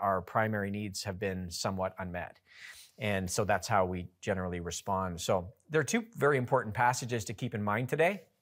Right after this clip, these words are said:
as we move through today's teaching. Uh, the first one is found in James chapter four, the first two verses, and this will hopefully cast a bit of light on this idea of unmet needs and how we can become angry sometimes. So James writes and says,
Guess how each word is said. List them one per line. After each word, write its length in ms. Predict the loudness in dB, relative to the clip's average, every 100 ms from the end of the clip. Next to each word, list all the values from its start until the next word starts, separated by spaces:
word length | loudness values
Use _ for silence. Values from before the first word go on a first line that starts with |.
| _ _ -20 -8
as 220 | -2 0 2
we 80 |
move 220 | 2 0 0
through 240 | 0 0
today's 340 | 2 0 0
teaching. 400 | 0 -2 0 -4 -6 -16 -20 -2
Uh, 100 | 2 2
the 100 | 4
first 260 | 4 4
one 160 | 4 4
is 260 | 2 0
found 220 | 2 2 2
in 100 | 0
James 300 | 0 -2 0
chapter 380 | 2 2 0
four, 360 | -6 0 4 4
the 100 | 2
first 300 | 0 -2 0
two 140 | -2 0
verses, 520 | 0 0 -2 -2 -2
and 100 | -2
this 180 | -2 2
will 300 | 2 2 -8
hopefully 500 | -14 -2 0 2 0
cast 400 | 2 4 2 2
a 40 | -2
bit 160 | 0
of 60 | 2
light 300 | 4 2 0
on 300 | -2 -2 -2 -8 -16 -20 _
this 220 | 0 4
idea 360 | 4 4 4 6
of 200 | 4 2
unmet 400 | 0 2 0 -2
needs 460 | -4 -4 -4 -6 -6 -6
and 140 | -4
how 160 | -2 0
we 100 | -2
can 140 | -4
become 220 | -4 0
angry 280 | 2 2 0
sometimes. 480 | 0 -2 -2 -4 -2
So 100 | -2
James 360 | 2 2 2 4
writes 320 | 4 2 -4
and 80 | 0
says, 280 | 2 2